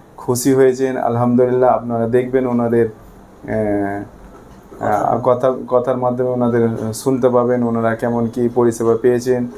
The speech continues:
আমি বললে তো এটা একটা, আমার তরফ থেকে বড়, বা-, বড় হয়ে যাবে যে উনিই সব বলছেন, কিন্তু আমি এটা চাই না যে আমি সব কিছু বলি। হাজি সাহেবরাগণ যেটা পেয়েছেন সেইটা বললে আপনাদের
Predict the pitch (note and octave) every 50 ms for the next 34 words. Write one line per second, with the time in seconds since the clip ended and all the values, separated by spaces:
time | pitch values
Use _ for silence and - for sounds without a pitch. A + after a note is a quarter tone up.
0 | - - - - - - B2 C3+ C#3 C#3 C#3 D3 C#3+ C#3+ C#3+ C#3 C#3+ C#3+ C#3 C#3
1 | C3 C3 C3+ C3+ C3 C3 B2 - C#3 C3+ C3 B2+ B2+ A#2+ A#2+ A#2 A#2 A2+ A2+ A2+
2 | A2+ A#2+ A#2+ A#2 B2+ C3+ C3+ B2+ - C#3 C3+ C3+ C3+ - C#3 B2+ C3+ C3 C3+ C#3+
3 | C#3 C#3 C3+ C3+ B2+ B2+ C3 B2+ - B2+ B2+ C#3 C#3 C#3 C3+ B2+ C3+ B2+ A#2+ B2+
4 | A2+ G#2 A2 A2 G#2+ - - - - - - A2+ A2+ B2+ A#2+ B2 C3 C#3 C#3+ C#3+
5 | C#3+ C#3 B2+ B2 B2 B2 A#2 A2 - A2+ G#2+ A2 A2 - - - - - - A#2+
6 | A#2 A2+ B2 B2 B2+ C3 C3+ C3 D3 C#3 C#3+ C#3+ C3+ C3+ C3+ C3+ C3 B2 B2+ C3
7 | B2 A#2 A#2 A#2+ B2+ B2 - C3 B2 - C3+ B2+ B2 B2+ B2 A#2+ A#2 A2+ G#2+ G#2+
8 | G#2 - - - - - A2+ A#2+ A#2+ A#2+ A#2+ C3 B2 B2 B2 B2 A#2 B2+ B2 B2
9 | B2 A#2+ A#2+ B2 B2 C3 B2+ B2 - C#3 C#3 C#3 C#3+ C#3+ C#3+ C#3 C#3+ C3+ C#3 C#3
10 | C3 B2+ B2+ B2+ C3 B2+ B2+ B2+ B2+ B2 A#2 B2+ B2+ A#2